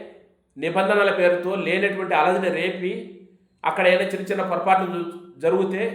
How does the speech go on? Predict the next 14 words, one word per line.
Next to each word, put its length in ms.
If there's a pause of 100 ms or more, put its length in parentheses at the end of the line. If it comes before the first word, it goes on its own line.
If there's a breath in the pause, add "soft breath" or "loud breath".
(480)
ఇదో 160
జగన్మోహన్ 460
రెడ్డి 160
ఇలాంటి 240
వాడు, 360 (920)
జగన్మోహన్ 440
రెడ్డి 200
మారలేదు 540 (1800)
అని 260 (680)
మీరు 280
ఆడుతున్న 480
ఈ 180 (160)
పొలిటికల్ 540 (160)
గేమ్లో 360